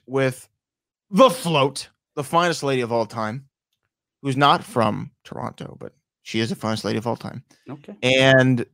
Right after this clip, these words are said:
Speaker 1: I said, "Hey, if this team wins, Frank is gonna have a long night. But if this team wins, Frank is gonna have a great night." And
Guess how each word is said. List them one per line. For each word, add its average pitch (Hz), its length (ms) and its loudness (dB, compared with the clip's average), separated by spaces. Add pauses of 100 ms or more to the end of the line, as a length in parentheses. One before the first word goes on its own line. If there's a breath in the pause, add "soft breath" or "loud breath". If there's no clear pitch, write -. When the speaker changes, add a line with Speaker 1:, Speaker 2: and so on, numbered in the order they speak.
(1040)
Speaker 1:
I 143 140 6
said, 135 480 4 (720)
"Hey, 120 240 0
if 101 100 -10
this 147 380 0
team 196 340 2
wins, 202 640 0 (560)
Frank 175 400 2
is 175 100 0
gonna 160 220 2
have 135 420 4
a 113 80 2
long 113 500 4
night. 107 400 -6 (580)
But 127 100 0
if 110 100 -4
this 185 300 2
team 143 380 4
wins, 107 480 0 (320)
Frank 208 360 4
is 202 100 4
gonna 160 180 4
have 143 140 2
a 120 60 2
great - 440 2
night." - 380 -2 (840)
And 135 500 2